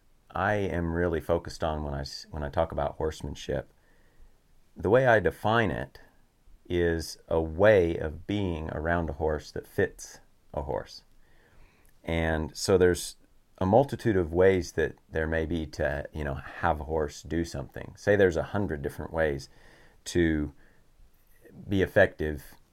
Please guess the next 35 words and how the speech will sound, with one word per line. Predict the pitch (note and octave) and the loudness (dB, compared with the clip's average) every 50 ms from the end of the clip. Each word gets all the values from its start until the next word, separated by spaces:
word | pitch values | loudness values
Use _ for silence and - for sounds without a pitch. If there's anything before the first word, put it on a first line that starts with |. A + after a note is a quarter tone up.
| - - | -10 -6
in | F2 D#2+ D#2 D2+ D2+ D2+ D2+ | -4 -4 -2 -2 -4 -6 -4
getting | D2+ E2+ E2 D#2 D2+ | -4 -4 -4 -4 -6
a | C#2+ | -6
horse | C#2+ D#2 D2 - - - - - | -6 -6 -8 -8 -12 -16 -18 -10
to | - - E2+ D2+ | -6 -6 -6 -4
do | - E2+ D2+ C#2+ C#2 | -4 -4 -4 -4 -6
any | D2 D2 C#2+ C#2+ | -6 -6 -8 -6
one | C#2 C#2 C#2 C#2+ | -6 -6 -8 -8
thing. | C#2 - D2 C#2+ C2+ C#2 - - _ _ _ - - - - - - - _ _ _ - | -6 -6 -6 -4 -4 -8 -10 -14 _ _ _ -20 -20 -20 -20 -20 -20 -20 _ _ _ -12
But | F#2+ E2 F2 G#2+ G#2+ F#2 D#2 D2+ G2+ D3+ - - - - _ - _ _ _ _ - - _ _ _ _ - - - _ _ - - - | -10 2 6 8 8 10 8 8 6 4 2 -2 -12 -20 _ -20 _ _ _ _ -20 -20 _ _ _ _ -20 -20 -20 _ _ -20 -6 0
only | G#2+ G#2+ A2 A#2 A#2 G#2 | 2 4 6 6 6 6
the | F#2+ F#2 | 4 2
top | - - G2+ F#2+ - - - | 2 2 2 0 0 -2 -10
ten | - - - G2+ F#2+ F#2 F#2 F2 E2+ | -12 -6 -2 0 2 2 2 0 -2
percent | - F2 D#2 - - F#2 F2+ F2+ | -4 -6 -8 -4 -4 -2 -2 0
of | E2 D2+ | -2 0
those | D2+ D#2 D#2 D#2 D2+ D2 - - - | 0 0 0 0 -2 -4 -8 -8 -4
ways | D#2 D#2 E2 D#2+ D2+ D2 C#2+ D2 C#2 - - - - _ _ - - - _ _ - | 0 2 2 2 2 0 -2 -4 -6 -10 -12 -16 -18 _ _ -20 -20 -20 _ _ -20
fit | - - - - - A#2 A#2 - - - - - - - | -20 -20 -20 -2 4 6 6 6 6 0 -10 -20 -18 -14
the | E2+ E2+ E2+ | -6 -4 0
way | E2 E2+ E2+ E2+ E2 E2 E2 D#2+ - - | 2 4 6 6 6 4 2 0 -4 -8
a | D2 | -12
horse | C#2+ - D#2+ D#2 D2+ D2 - - - - - _ _ _ _ _ _ _ _ _ _ - - | -6 -2 -2 -2 -2 -4 -8 -14 -20 -20 -20 _ _ _ _ _ _ _ _ _ _ -20 -4
thinks | - F#2+ F2+ E2+ D#2 - - - - - - - | -2 0 0 0 -4 -8 -14 -16 -16 -16 -14 -12
and | D#2+ D2+ D2+ D2 C#2 C2+ C2+ C#2 C#2 | -8 -6 -6 -4 -4 -4 -4 -4 -6
behaves | C#2 C2+ - - D2+ D2+ D2 D2 C#2+ C2+ C2 | -6 -6 -4 -4 -2 -2 -2 -4 -6 -8 -10
and | C2 C2+ | -8 -8
looks | C#2 C#2 - - | -8 -8 -10 -14
at | - - | -14 -10
life. | C2+ C2+ C#2 C#2 C2+ - - - - - - _ _ _ _ _ _ _ _ _ _ _ _ - - - - | -8 -6 -4 -4 -6 -6 -8 -16 -20 -20 -20 _ _ _ _ _ _ _ _ _ _ _ _ -20 -20 -16 -12
That, | E2+ D#2+ F#2 F#2+ F#2+ F#2+ - - | -2 2 4 4 4 4 0 -4
to | - - | -6 -6
me, | E2+ E2 D#2+ D#2 C#2+ | -4 -4 -2 -4 -4
is | C#2+ - | -6 -4
horsemanship. | - D#2+ D#2 D2+ - - D2+ - - - - - - | -2 -2 -2 -2 -4 -10 -12 -12 -10 -10 -10 -10 -10